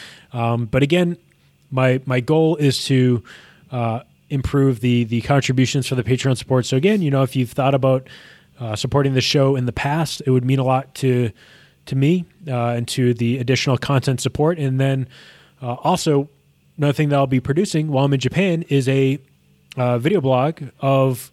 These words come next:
going through some game stores, going through some shopping and some cool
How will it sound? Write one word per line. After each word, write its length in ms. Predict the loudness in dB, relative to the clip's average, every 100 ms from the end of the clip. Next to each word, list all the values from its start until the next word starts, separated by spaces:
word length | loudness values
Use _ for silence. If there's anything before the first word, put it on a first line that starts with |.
| -6
going 220 | -2 0 0
through 160 | -2
some 320 | 0 0 0
game 240 | 0 2 2
stores, 560 | 2 2 2 0 -4
going 220 | -2 -2 0
through 140 | -4
some 180 | -4 -6
shopping 400 | 0 2 2 2
and 80 | 2
some 140 | 0
cool 420 | -2 2 2 2